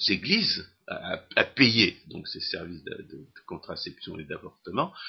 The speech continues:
euh, a, a, avant que cette question ait été résolue par la Cour suprême. Et on ne sait pas d'ailleurs si la Cour suprême va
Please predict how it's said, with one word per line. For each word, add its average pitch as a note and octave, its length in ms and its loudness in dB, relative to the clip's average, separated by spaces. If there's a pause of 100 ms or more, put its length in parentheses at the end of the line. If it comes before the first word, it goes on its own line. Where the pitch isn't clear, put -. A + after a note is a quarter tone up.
(280)
euh, - 200 -8 (120)
a, F#2 60 10
a, - 360 10
avant C#3 420 8
que F#2+ 80 -6
cette - 280 -8
question - 500 -4
ait D#2 100 -8
été - 260 -14
résolue E2 480 -12 (320)
par E2+ 120 2
la E2+ 100 0
Cour F2 200 -12
suprême. - 440 -14
Et E2+ 120 -6
on A2+ 140 8
ne A#2 140 10
sait G2 240 8
pas G3 220 6
d'ailleurs F#2+ 380 2
si - 140 -6
la F2+ 140 -4
Cour - 260 -20
suprême A#2+ 480 -4
va A2+ 200 -6